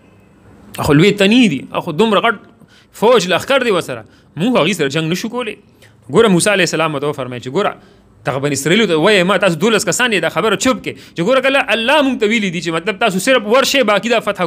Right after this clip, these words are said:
کول زموږ کار دی، نو تاسو لهذا هغه نور ته حل مه وایئ، بس ورځو جهاد پې کوو. نو دې کې د هارون علیه السلام یو بل کس دی، دوه کسو حل ونه ویلو، هغه لس کسو ورته، هغه لس کس لاړل خپل قوم ته وایي، ګورې خیال کوئ، ګورې موسی علیه السلام هم ګورې وجني،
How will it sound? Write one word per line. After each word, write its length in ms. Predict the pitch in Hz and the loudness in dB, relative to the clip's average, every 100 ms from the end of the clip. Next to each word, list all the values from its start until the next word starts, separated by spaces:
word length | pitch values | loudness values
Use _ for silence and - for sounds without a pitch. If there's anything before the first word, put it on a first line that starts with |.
| 170 | -4
کول 100 | 214 | -2
زموږ 280 | 175 226 214 | -2 -2 -2
کار 160 | 170 135 | -2 -2
دی، 80 | 123 - - _ _ _ - | -6 -12 -20 _ _ _ -12
نو 60 | 131 | -2
تاسو 160 | 233 185 | 0 0
لهذا 360 | 151 180 151 | 0 0 -2
هغه 100 | 131 | -4
نور 160 | 143 165 143 | -4 -6 -6
ته 120 | 123 | -6
حل 120 | 147 151 | -4 -2
مه 60 | 208 | 0
وایئ، 200 | 165 123 - - - | 0 -4 -8 -20 -10
بس 160 | 143 | -6
ورځو 200 | 147 156 214 | -4 -2 -2
جهاد 320 | 156 143 160 | -2 -2 -4
پې 80 | 156 120 | -4 -6
کوو. 180 | 147 120 - - - | -6 -8 -16 -20 -12
نو 80 | 143 | -4
دې 100 | 226 | -4
کې 40 | 208 | -2
د 160 | 170 165 | -2 0
هارون 200 | 190 262 | 0 0
علیه 120 | 226 | -2
السلام 240 | 208 196 165 | -2 -6 -4
یو 120 | 147 175 | -4 -4
بل 100 | 190 | -6
کس 140 | 139 131 | -8 -8
دی، 80 | 135 | -2
دوه 100 | 202 185 | -2 0
کسو 180 | 147 143 | -2 -2
حل 160 | 190 180 | -2 0
ونه 140 | 254 254 | 0 0
ویلو، 180 | 160 202 - - | -2 -4 -10 -14
هغه 180 | 131 135 | -8 -4
لس 160 | 190 - | -4 -4
کسو 180 | 156 147 | -6 -6
ورته، 240 | 139 135 - | -8 -8 -4
هغه 220 | 131 143 202 | -2 0 0
لس 120 | 180 | -2
کس 100 | 135 | -2
لاړل 280 | 170 170 - | -2 -2 -4
خپل 180 | 143 139 | -6 -2
قوم 160 | 156 147 | -4 -2
ته 80 | 147 | -4
وایي، 80 | 139 | -4
ګورې 440 | - - 131 123 | -10 -12 -8 -4
خیال 240 | 151 147 143 | -2 -2 -2
کوئ، 140 | 160 | -2
ګورې 560 | 190 196 151 - - 139 | 0 0 -2 -6 -16 -10
موسی 160 | 135 160 | -4 -2
علیه 140 | 147 135 | -2 -2
السلام 260 | 147 175 | -2 -2
هم 80 | 143 | 0
ګورې 160 | 151 160 | -2 0
وجني، 320 | 214 214 220 | 0 0 -2